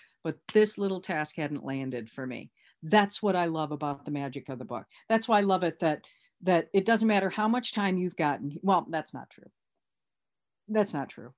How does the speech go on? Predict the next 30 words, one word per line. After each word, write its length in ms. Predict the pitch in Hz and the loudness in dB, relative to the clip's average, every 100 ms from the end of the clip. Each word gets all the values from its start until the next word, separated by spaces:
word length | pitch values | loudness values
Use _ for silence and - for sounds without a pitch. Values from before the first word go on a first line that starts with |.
| - | 0
I'm 140 | 208 | 2
glad 280 | 220 208 196 | 4 4 4
that 100 | 180 | 2
I 80 | 175 | -2
have 100 | 160 | -2
a 20 | |
sponsor 400 | - 165 151 147 | -4 -4 -4 -4
who 60 | 151 | -4
has 200 | 135 131 | -4 -4
thirty-eight 500 | 156 139 135 123 - | -4 -4 -4 -8 -8
years. 320 | 117 - - | -10 -10 -6
And 100 | - | -2
I'm 100 | 165 | 0
not 220 | 185 180 | 2 2
somebody 340 | - 175 165 156 | 0 -4 -2 -2
who 80 | |
said 300 | 151 - 147 | -4 -4 -6
whoever 320 | 143 170 160 156 | -4 -2 -2 -2
gets 260 | 170 160 | -4 -4
up 160 | 165 - | -6 -8
the 80 | - | -6
earliest 460 | 160 151 147 131 | -2 -2 -2 -6
has 220 | 156 143 | -8 -8
the 80 | - | -6
most 460 | 139 139 135 - - _ _ _ _ | -6 -6 -8 -12 -18 _ _ _ _
sobriety 580 | - 165 156 147 135 135 | -8 -6 -4 -4 -4 -6
or 120 | 127 | -6
abstinence. 480 | 123 120 - 98 - | -6 -8 -10 -12 -6
That's 220 | 165 147 | -4 -4
nonsense. 540 | 131 92 - - - | -6 -8 -10 -14 -14